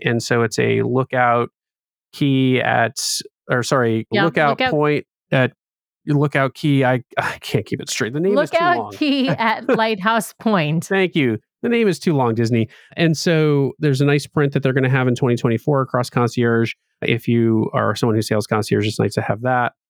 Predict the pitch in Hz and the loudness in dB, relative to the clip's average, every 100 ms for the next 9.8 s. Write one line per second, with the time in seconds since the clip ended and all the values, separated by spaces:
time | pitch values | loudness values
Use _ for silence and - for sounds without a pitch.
0 | _ - 160 185 190 170 156 165 151 143 | _ -4 -2 0 0 0 0 -2 -2 -2
1 | 139 123 120 139 139 123 110 - _ _ | 0 0 0 -2 0 -2 -2 -6 _ _
2 | - 170 185 160 147 156 - 143 120 123 | -4 -2 0 0 0 -2 0 -2 0 0
3 | 139 151 123 135 - _ - 131 - 127 | 0 0 -2 -2 -6 _ -6 -4 -2 0
4 | 131 - _ _ 151 131 143 143 135 170 | -2 -4 _ _ -4 -2 0 0 0 0
5 | 160 151 143 139 - 135 123 - 151 170 | 2 0 2 0 0 -2 -2 0 0 0
6 | - 202 - 214 220 190 185 180 175 170 | -4 -4 0 0 0 -4 -2 0 0 0
7 | 175 170 - 160 180 190 - 139 139 143 | 0 -2 0 0 2 0 0 0 2 0
8 | - 147 139 131 127 123 117 143 131 117 | -2 -2 0 2 0 -4 -2 0 2 2
9 | 110 - 117 - 123 117 113 | 0 -2 -6 -2 0 0 0